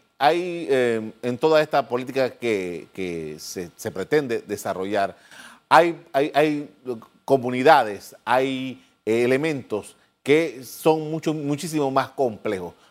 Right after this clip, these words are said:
¿Cómo se pretende hacer ese abordaje en, en esas comunidades, por ejemplo, que están ya, eh, eh,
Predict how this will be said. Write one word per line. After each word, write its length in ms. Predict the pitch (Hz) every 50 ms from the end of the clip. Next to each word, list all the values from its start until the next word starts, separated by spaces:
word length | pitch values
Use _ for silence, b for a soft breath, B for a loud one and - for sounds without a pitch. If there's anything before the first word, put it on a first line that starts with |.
| b _
¿Cómo 220 | - 233 254 240
se 100 | 202 214
pretende 360 | 175 156 156 147 165 165 170
hacer 180 | 165 135 160 160
ese 160 | 151 - 175
abordaje 640 | 151 135 120 117 113 113 123 120 117 123 131 135 b b b b b b
en, 440 | - 117 123 127 127 120 123 123 127
en 80 | 131 135
esas 180 | 139 139 131
comunidades, 480 | - 156 139 120 127 127 131 139 143 143
por 160 | - 123 117
ejemplo, 380 | 123 127 123 113 139 143 135 B B B _
que 80 | - 120
están 440 | 117 - - 139 139 135 123 101 90
ya, 340 | 123 139 147 156 170 b b b b b _ -
eh, 720 | 123 127 127 120 117 113 110 107 104 101 98 98 95 - -
eh, 760 | 107 110 107 101 98 95 92 90 90 90 90 69 - -